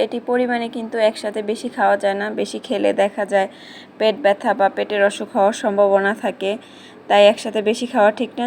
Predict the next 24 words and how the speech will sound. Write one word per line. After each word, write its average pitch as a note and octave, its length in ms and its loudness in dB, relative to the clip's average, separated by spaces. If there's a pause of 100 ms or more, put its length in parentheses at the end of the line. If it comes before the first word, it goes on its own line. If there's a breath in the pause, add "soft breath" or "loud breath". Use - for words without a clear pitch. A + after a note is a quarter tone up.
(100)
যে B3+ 120 4
কোনো B3 260 2
বয়সী A#3+ 260 2
মানুষের G#3 440 -6
জন্যই G#3 400 -2 (460 loud breath)
এটা A3 240 2 (180)
পরিমাণের A3+ 540 -2
চেয়ে A3 180 -4
বেশি A3+ 200 -4
খেলে G#3+ 280 -2 (160)
অনেক G#3 240 -2
ক্ষতি A#3+ 240 -2
হয়ে G#3 320 2
যায়। G3 180 2 (560 loud breath)
কাঁঠালের C4+ 460 0
বিচিগুলো C4 380 -2 (100)
ছাড়ানো A#3+ 340 -4
হয়ে A#3+ 240 -2
গিয়েছে, A#3 320 -4 (180)
আমি A#3 220 -4
এখন B3 240 -8
বক্সটির A#3 380 -6
মুখ A#3+ 240 -6
আটকে A#3 260 -8